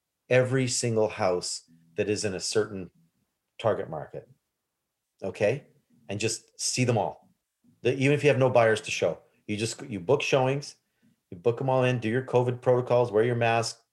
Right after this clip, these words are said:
sanitize, and <laughs> go see every single one of these houses, right? So, but you, you wanna know a few things 'cause we need to understand what's going on, because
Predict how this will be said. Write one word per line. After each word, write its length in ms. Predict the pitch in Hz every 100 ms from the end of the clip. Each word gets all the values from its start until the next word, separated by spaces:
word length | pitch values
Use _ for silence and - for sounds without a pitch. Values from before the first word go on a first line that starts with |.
| _
sanitize, 760 | - 117 117 - 117 113 113 - - - -
and 180 | 123
<laughs> 80 | 117
go 120 | 170 143
see 420 | - 139 123 - - - -
every 280 | 117 120 123
single 260 | - 117 110
one 80 |
of 60 | 104
these 180 | 101 95
houses, 380 | 101 92 82 92
right? 240 | 104 139 - _ _ _ _ _ _ - -
So, 460 | - - 170 160 - - - _ _ _ _ _ - -
but 200 | 120 120
you, 160 | 120 123
you 180 | 135 117
wanna 220 | 123 143
know 160 | 151 165
a 40 | 156
few 180 | 143
things 480 | 123 107 80 76 - _ -
'cause 120 | 101
we 60 | 113
need 140 | 120
to 80 | 123
understand 540 | 117 110 - 135 127
what's 160 | 113 -
going 260 | 120 117
on, 220 | 110 113 107
because 280 | - 120